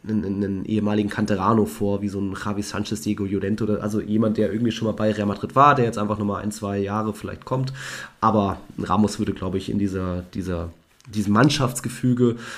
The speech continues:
einiges wieder auf den Kopf stellen und will vielleicht seine Binde zurück, das geht nicht, und will die Freistöße wieder und will einfach regelmäßig spielen und auch viel verdienen.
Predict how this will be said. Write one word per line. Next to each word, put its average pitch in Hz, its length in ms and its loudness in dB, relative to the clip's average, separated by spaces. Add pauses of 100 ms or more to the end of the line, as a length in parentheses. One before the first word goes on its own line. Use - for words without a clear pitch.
(200)
einiges 151 600 4
wieder 139 560 4
auf 135 180 4
den 131 120 0
Kopf 160 320 2
stellen 143 540 4
und 135 120 4
will 131 120 2
vielleicht 127 260 -4
seine 131 180 2
Binde 120 380 2
zurück, 113 380 0
das 104 180 -4
geht 110 160 -2
nicht, 107 140 2
und 110 100 0
will 113 120 0
die 117 120 2
Freistöße 104 480 -4
wieder 110 160 0
und 110 140 -2
will 117 200 0
einfach 113 280 -2
regelmäßig 113 360 0
spielen 113 300 2
und 110 320 -2
auch 107 80 -6
viel 120 200 -2
verdienen. 110 400 -2